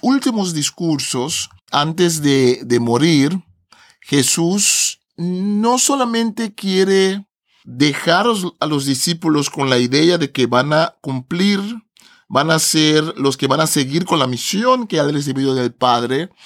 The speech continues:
pero aquí también Él los quiere dejar con una imagen de donde Dios va a seguir estando con ellos, ya por medio del Espíritu Santo, una imagen de una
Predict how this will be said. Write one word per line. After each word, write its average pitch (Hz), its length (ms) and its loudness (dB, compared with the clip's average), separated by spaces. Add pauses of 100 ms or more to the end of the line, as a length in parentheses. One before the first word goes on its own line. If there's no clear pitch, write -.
(420)
pero 160 360 2
aquí 160 380 -2
también 208 720 0
Él 208 260 2
los 185 220 -2
quiere 185 260 0
dejar 165 640 0
con 139 540 -2 (300)
una 226 200 2
imagen 208 680 0
de 156 140 4
donde 143 380 0
Dios 165 340 0
va 180 120 2
a 170 40 0
seguir 170 420 -2
estando 220 720 0
con 156 240 -4
ellos, 170 560 0
ya 147 160 0
por 160 120 -10
medio 160 200 -2
del 160 140 0
Espíritu 160 480 -4
Santo, 170 680 0 (640)
una 202 200 4
imagen 190 580 2
de 147 80 4
una 170 400 0